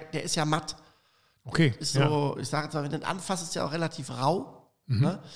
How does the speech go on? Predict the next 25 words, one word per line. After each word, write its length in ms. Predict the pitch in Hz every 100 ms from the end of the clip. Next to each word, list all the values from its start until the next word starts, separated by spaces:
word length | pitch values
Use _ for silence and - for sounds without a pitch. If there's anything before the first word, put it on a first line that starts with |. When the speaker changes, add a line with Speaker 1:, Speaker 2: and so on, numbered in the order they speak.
| - - -
Speaker 1:
Und 420 | - 175 165 -
da 100 | 160 147
hast 140 | -
du 40 |
das 200 | 127 110
halt 160 | - -
nicht. 220 | 156 180
Und 200 | 170 151 - - - _
ich, 160 | - - _ _ _ _
dazu 320 | 170 170 -
kommt 320 | - 214 208
jetzt, 160 | 214 208
dass 140 | 180 -
der 140 | 160
neue, 520 | 147 143 160 185 254
dieser 340 | - 165 147 135
V 420 | - - 190 175
X, 340 | - - -
ist 160 | 156 -
der 80 | 147
ganz 280 | 156 - 185
neue, 300 | 175 180 220 - - - - -
zwei 240 | - 170
Besonderheiten 680 | 160 147 185 202 202 202 185
hat. 260 | 175 -